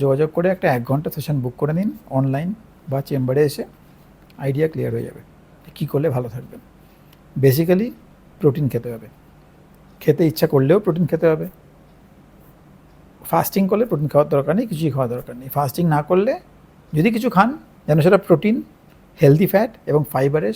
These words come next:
সংমিশ্রণ হয়। তাহলে নাম্বার ফোর হচ্ছে এনাফ প্রোটিন, পুরো ভিডিওটা দয়া করে দেখে নেবেন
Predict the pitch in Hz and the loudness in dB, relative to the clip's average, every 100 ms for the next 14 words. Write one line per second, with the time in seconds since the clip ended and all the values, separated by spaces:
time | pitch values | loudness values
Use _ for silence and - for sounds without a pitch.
0 | - 143 135 139 - 175 185 120 - - | -4 -4 -2 -4 -4 -4 -4 -8 -10 -16
1 | _ - - - - - - - 165 160 | _ -20 -20 -20 -20 -20 -16 0 2 4
2 | 160 180 180 185 185 214 165 160 - 151 | 6 6 6 4 4 2 2 0 0 -2
3 | 139 123 - - _ - - - - - | 0 -6 -12 -20 _ -20 -20 -20 -20 -20
4 | - - 135 127 170 175 147 147 170 190 | -20 -14 -12 -8 -2 0 2 0 0 2
5 | 147 156 156 151 151 147 | 2 2 0 0 0 -2